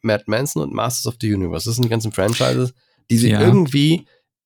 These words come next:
Speaker 1: zu di-, diesem Filmuniversum mit unterbringen wollen.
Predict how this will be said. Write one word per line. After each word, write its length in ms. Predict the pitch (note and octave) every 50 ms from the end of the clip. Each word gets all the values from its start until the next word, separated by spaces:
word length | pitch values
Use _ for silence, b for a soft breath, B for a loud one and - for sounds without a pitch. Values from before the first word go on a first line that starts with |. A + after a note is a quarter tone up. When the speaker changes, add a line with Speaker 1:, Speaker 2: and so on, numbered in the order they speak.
| _ _ _ _ _ _ _ _
Speaker 1:
zu 160 | - - - B2+
di-, 180 | B2 B2 B2 -
diesem 320 | - A2+ A2 A2 A2+ A#2
Filmuniversum 760 | G#2+ - - C3 B2 B2+ B2 A#2 A2 G#2 G#2+ G#2+ A2 G#2 G#2 G#2
mit 140 | G#2 G#2 -
unterbringen 420 | G#2+ G2+ G2+ F#2+ F2+ F2+ F2 E2+
wollen. 240 | E2 E2 E2+ F#2+